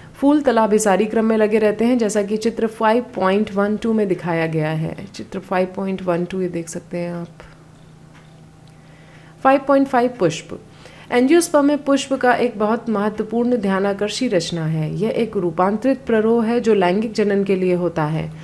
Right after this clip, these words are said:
एक प्ररूपी फूल में विभिन्न प्रकार के विन्यास होते हैं, जो क्रमानुसार फूले हुए पुष्पावृंत, जिसे पुष्पासन कहते हैं, पर लगे रहते हैं। ये हैं कैलिक्स, करोला, पुमंग तथा जायांग।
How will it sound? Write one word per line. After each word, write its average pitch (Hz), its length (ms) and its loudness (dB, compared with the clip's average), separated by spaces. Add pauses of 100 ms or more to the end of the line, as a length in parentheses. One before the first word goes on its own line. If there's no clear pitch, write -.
(280)
एक 320 220 0
प्ररूपी 233 420 4
फूल 247 320 0
में 202 320 0 (320)
विभिन्न 262 300 6
प्रकार 208 340 4
के 208 100 -2
विन्यास 185 480 2
होते 208 220 0
हैं, 226 160 0
जो 220 100 0
क्रमानुसार 220 640 0
फूले 214 320 -2
हुए 226 220 2
पुष्पावृंत, 196 680 -2
जिसे 196 340 0
पुष्पासन 202 840 -2
कहते 180 360 -2
हैं, 214 280 -4
पर 190 160 -2
लगे 165 260 0
रहते 151 280 -4
हैं। 151 220 -10 (460)
ये 254 140 0
हैं 262 200 2
कैलिक्स, 214 420 0
करोला, 190 400 0
पुमंग 208 360 -2
तथा 196 240 -2
जायांग। 147 540 -2